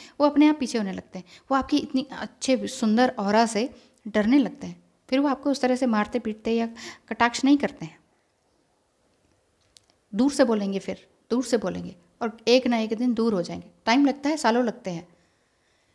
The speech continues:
लेकिन आप खुद समझ जाएंगे कि, "आ, वाओ, मैंने अपने आप को थोड़ा सा हिम्मत बंधाई, मैंने ईश्वर से थोड़ा सा हाथ ऊपर फैलाया कि, 'हे ईश्वर, मेरा हाथ पकड़ ले।'"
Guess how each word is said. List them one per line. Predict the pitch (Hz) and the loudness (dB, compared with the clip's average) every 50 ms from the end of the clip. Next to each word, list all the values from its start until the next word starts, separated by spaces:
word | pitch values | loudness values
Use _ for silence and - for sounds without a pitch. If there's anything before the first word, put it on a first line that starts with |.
| _ _ - | _ _ 0
लेकिन | 214 226 214 214 240 240 240 | 2 2 4 4 2 0 0
आप | 233 226 233 226 233 196 - | 2 0 0 -2 -2 -6 -2
खुद | - 233 214 | -2 -2 -2
समझ | 220 - 220 202 202 202 185 | 0 -2 -2 -2 -2 -4 -4
जाएंगे | 190 185 185 190 214 233 | -6 -8 -6 -6 -6 -6
कि, | 226 247 240 | -4 -4 -4
"आ, | - - 190 220 302 320 | -4 -2 -4 -4 -4 -4
वाओ, | 302 269 226 190 202 - 208 277 339 285 233 233 190 - - - - - - - - - 208 | -4 -4 -4 -6 -6 -6 -6 -4 -4 -4 -6 -6 -8 -12 -12 -16 -20 -20 -20 -20 -16 -10 -6
मैंने | 202 208 226 277 294 | -2 2 4 4 4
अपने | 262 285 - 214 220 | 4 2 0 -2 -2
आप | 214 202 - - | -2 -4 -4 -6
को | 262 247 | -6 -6
थोड़ा | - 202 190 190 190 196 | -4 -6 -4 -4 -4 -4
सा | 196 - 240 254 | -4 -4 -4 -4
हिम्मत | 254 190 175 175 185 196 240 240 240 | -4 -4 -6 -4 -2 -2 -2 -2 -4
बंधाई, | 180 180 170 165 170 185 240 311 349 - - - _ - | -8 -8 -6 -2 0 2 2 0 0 -4 -14 -18 _ -2
मैंने | 214 226 240 262 262 | 0 2 2 2 2
ईश्वर | - - 196 - 214 214 | 0 -2 -4 -2 -2 -2
से | 214 - 226 214 | -2 -4 -6 -6
थोड़ा | 214 208 208 208 | -4 -4 -4 -4
सा | 208 - 220 202 180 - - - - - - - 240 - _ - | -2 -2 -4 -4 -4 -8 -16 -20 -20 -20 -20 -20 -20 -20 _ -8
हाथ | - 196 220 254 247 240 | -4 0 0 0 0 -2
ऊपर | - - 233 226 | -4 -2 -2 -2
फैलाया | 220 - 202 180 175 175 180 214 240 | 0 -2 -2 -2 -2 -2 -2 -2 -4
कि, | 240 240 226 | -2 -4 -4
'हे | 220 - 277 | 0 2 2
ईश्वर, | 277 220 - - - - - 208 - _ _ _ _ _ _ - - | 2 2 -2 -4 -10 -10 -10 -10 -16 _ _ _ _ _ _ -8 -6
मेरा | 269 311 | -4 -4
हाथ | 240 196 220 285 311 - - | -2 0 0 -2 -2 -2 -6
पकड़ | 214 - - 160 - | -6 -6 -6 -10 -10
ले।'" | - 175 175 | -12 -16 -18